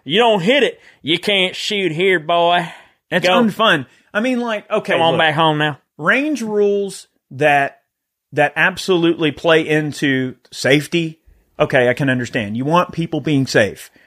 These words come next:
Speaker 2: Not saying that people should not be safe, but it does get to a point where, like, I think maybe, you know, you could scare off some of the new shooters that are, like, maybe they're not used to that level. It's, it's,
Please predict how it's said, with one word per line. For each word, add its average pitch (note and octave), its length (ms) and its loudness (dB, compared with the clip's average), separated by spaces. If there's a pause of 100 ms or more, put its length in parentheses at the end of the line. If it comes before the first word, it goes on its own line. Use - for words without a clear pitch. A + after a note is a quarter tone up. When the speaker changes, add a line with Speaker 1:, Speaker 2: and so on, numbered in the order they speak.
(200)
Speaker 2:
Not D3+ 260 0
saying F3+ 240 2
that D#3 80 -4
people E3 240 -4
should - 140 -8
not C#3 180 0
be C3+ 80 -8
safe, A#2 460 0 (440)
but C#3 360 2 (120)
it D#3+ 160 -6
does A3 280 4
get G3 180 0
to F3+ 140 -2
a D#3 60 -4
point F3 340 -6
where, D3 140 0
like, D3 240 -2
I C#3 80 -4
think F#3 260 -6
maybe, D3+ 420 0
you D3+ 120 -4
know, C#3 60 0
you D#3+ 120 -6
could D#3 160 -8
scare G3+ 360 0
off F3+ 340 2 (180)
some F3 180 -2
of D3 80 -2
the D#3 60 -2
new F3 100 0
shooters D#3+ 520 -2
that D3 160 0
are, C#3 80 0
like, C#3+ 200 0
maybe F3 220 -2
they're F3+ 80 -4
not E3 220 0
used D#3+ 300 -4
to C#3+ 100 -2
that D3 240 0
level. D3+ 400 2
It's, - 120 -2
it's, - 200 -4